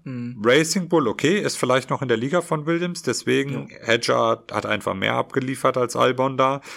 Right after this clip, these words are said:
Speaker 2: auch im Qualifying. Der wär vielleicht noch schlagbar gewesen, aber auch dann, dann wär's halt der achte und nicht der neunte Platz gewesen. Ähm, also, ja, nah, nah an dem Maximum, was geht und, ähm, das auch, obwohl er ja während dem Rennen, da hat man mal so ein paar Funksprüche von Albon gehört,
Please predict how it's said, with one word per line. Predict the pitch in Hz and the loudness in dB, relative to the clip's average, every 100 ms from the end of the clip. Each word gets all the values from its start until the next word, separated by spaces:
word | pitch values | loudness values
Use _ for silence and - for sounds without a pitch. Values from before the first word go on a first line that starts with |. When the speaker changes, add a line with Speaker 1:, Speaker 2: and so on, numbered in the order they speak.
| - | -6
Speaker 2:
auch | 101 104 | -4 -2
im | 98 | 0
Qualifying. | 110 117 127 127 131 147 - - - - - | 2 2 2 2 2 0 -8 -18 -18 -6 2
Der | 104 | 4
wär | 120 | 4
vielleicht | 117 107 113 - | 4 4 4 2
noch | 120 | -2
schlagbar | - 95 117 - 131 | 2 2 4 4 2
gewesen, | 120 92 92 127 147 175 170 - - | 2 0 0 0 -2 -4 -8 -8 -2
aber | 92 | 0
auch | 87 | 0
dann, | - 101 | 2 2
dann | 92 | 2
wär's | 80 87 | 0 0
halt | 85 78 | 0 -2
der | 76 | -2
achte | - 98 | -2 -2
und | |
nicht | 92 87 | -4 -2
der | 92 | -2
neunte | 90 95 | -2 -4
Platz | 92 98 - | 0 0 0
gewesen. | - 95 101 101 - - - - - - | -4 -2 -4 -6 -14 -14 -14 -16 -18 -8
Ähm, | - 95 80 82 - | 2 2 2 -8 -6
also, | - 92 90 85 - _ _ - | -4 -2 -2 -6 -12 _ _ -20
ja, | - - 107 | -8 0 2
nah, | 101 80 92 113 110 | 2 0 2 4 4
nah | 104 110 | 4 4
an | 110 | 2
dem | 104 90 | 0 -2
Maximum, | 101 - 127 110 104 | -4 -4 -2 -2 0
was | 95 - | 0 -2
geht | 90 98 139 | -4 -2 -2
und, | - 107 107 104 | -2 -2 -2 -2
ähm, | 98 95 95 98 - _ _ _ _ - - | 0 0 0 -6 -14 _ _ _ _ -8 -2
das | 110 - | -2 0
auch, | - 123 156 | 2 2 2
obwohl | 104 95 113 117 | -2 -2 2 4
er | |
ja | 117 95 | 4 4
während | 87 98 139 | 2 0 0
dem | 135 123 107 | -2 -2 -2
Rennen, | 85 110 175 | 0 0 -2
da | 147 | -4
hat | 123 | -4
man | 147 | -6
mal | 151 | -6
so | 143 | -8
ein | 123 | -10
paar | 120 | -12
Funksprüche | - 160 - - - | -10 -10 -8 -8 -8
von | 156 | -4
Albon | 143 160 160 | 0 0 -2
gehört, | 156 147 143 170 | -4 -2 -2 -4